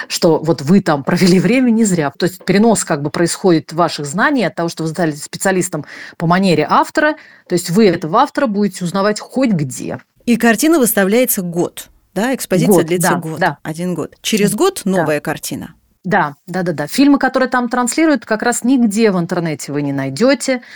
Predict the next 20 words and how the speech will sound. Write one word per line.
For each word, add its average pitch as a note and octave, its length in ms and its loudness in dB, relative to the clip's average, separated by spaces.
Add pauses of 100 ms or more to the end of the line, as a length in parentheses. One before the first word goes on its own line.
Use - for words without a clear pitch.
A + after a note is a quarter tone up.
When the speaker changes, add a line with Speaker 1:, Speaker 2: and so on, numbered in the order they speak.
(240)
Speaker 1:
Это D#4+ 180 -2
собственность - 460 -4
музея, F#3+ 500 4
нанимаются E3+ 580 0
кинематографическая F#3 800 0
команда, F3+ 520 2
сценаристы, G3+ 680 0
актеры, G#3 420 2
режиссеры, G#3 640 2
ну, G3+ 140 0
в G3+ 40 2
общем, F#3 200 -4
специалисты B3+ 600 0
все, G3+ 180 -2
которые F3+ 300 -2
должны F3+ 300 0
создать, E3+ 440 0
работать D#3 440 -2
над E3 160 -4
фильмом. E4+ 320 2